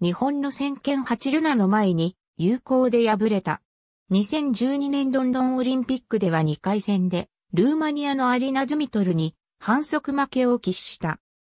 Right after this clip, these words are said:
続く、グランドスラム、東京では、決勝で先見の横四方形で敗れた。二千十三年は、ワールドマスターズと、ユニバーシアードで三位になるも、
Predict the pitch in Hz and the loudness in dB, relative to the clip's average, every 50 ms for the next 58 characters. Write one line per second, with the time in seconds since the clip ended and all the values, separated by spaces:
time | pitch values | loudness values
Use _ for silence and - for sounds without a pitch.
0 | _ _ - 208 202 262 285 - - - 240 233 - _ _ _ _ _ - 175 | _ _ -4 -2 -2 -2 -2 -4 -2 -2 -2 -2 -2 _ _ _ _ _ -2 0
1 | 170 202 262 320 330 311 294 302 294 - - 302 269 226 190 165 160 - - _ | 2 2 2 0 -2 -2 -2 -2 -2 -2 -2 -2 0 0 0 0 -2 -4 -8 _
2 | _ _ _ - 233 269 277 - - 277 262 254 233 247 233 196 175 165 - - | _ _ _ 0 0 0 0 -2 -2 0 0 0 2 2 2 2 2 0 -2 -4
3 | _ _ _ _ - 180 175 - - - 269 285 277 269 277 269 - 269 277 285 | _ _ _ _ 0 0 0 0 -2 -2 0 0 0 0 0 -2 0 0 -2 -2
4 | 277 - - 285 277 277 269 269 262 254 233 214 - - 285 277 - 285 269 - | -4 -4 -4 -2 -2 0 0 0 2 2 2 0 0 -2 -2 -2 -2 -4 -2 0
5 | 240 214 202 - 190 190 - 220 202 190 170 165 151 156 190 180 165 147 - - | 0 0 0 -2 -4 -2 -2 0 0 2 2 2 0 0 0 -2 -2 -4 -6 -8
6 | 127 - - _ _ _ _ _ _ _ _ _ _ 202 208 214 - - 359 370 | -10 -10 -12 _ _ _ _ _ _ _ _ _ _ 0 0 0 0 -2 -2 0
7 | 330 262 190 - 226 262 262 - - 247 233 226 220 208 196 196 185 175 165 160 | 0 0 -2 -2 -2 -4 -4 -2 0 0 2 2 2 2 2 2 0 0 0 0
8 | - - _ _ _ _ - 160 175 233 277 285 285 240 285 269 269 277 269 - | -2 -2 _ _ _ _ 0 0 2 2 0 -2 -2 -4 -2 -2 -2 -2 -4 -6
9 | - - 247 220 185 160 - 156 - - 170 156 156 - _ _ _ _ 180 180 | -2 0 2 2 2 0 -2 -6 -4 -4 -4 -4 -4 -6 _ _ _ _ 2 4
10 | 190 214 269 302 285 294 294 285 269 - - 269 269 269 262 233 202 196 185 170 | 4 4 4 2 0 0 0 0 -2 -4 -2 0 2 2 2 2 2 0 0 -2
11 | 156 - 208 247 285 269 240 220 190 185 180 190 208 202 208 185 175 160 - - | -2 -2 -2 -2 0 2 2 2 2 2 2 2 0 2 2 2 0 0 -2 -4